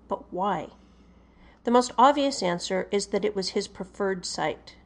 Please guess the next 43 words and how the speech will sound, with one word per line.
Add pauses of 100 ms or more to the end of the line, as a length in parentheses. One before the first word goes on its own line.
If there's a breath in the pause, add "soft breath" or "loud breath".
(760 soft breath)
This
certainly
fits
with
Jennifer,
Donna,
and
several
of
the
nineteen
seventy-six
E
A
R
attacks,
which
were
outside. (800 loud breath)
After
arriving
at
the
ditch,
he
ordered
Nancy
to
remove
her
clothing, (320 loud breath)
and
he
tied
her
hands
behind
her
back
before
sexually
assaulting
her.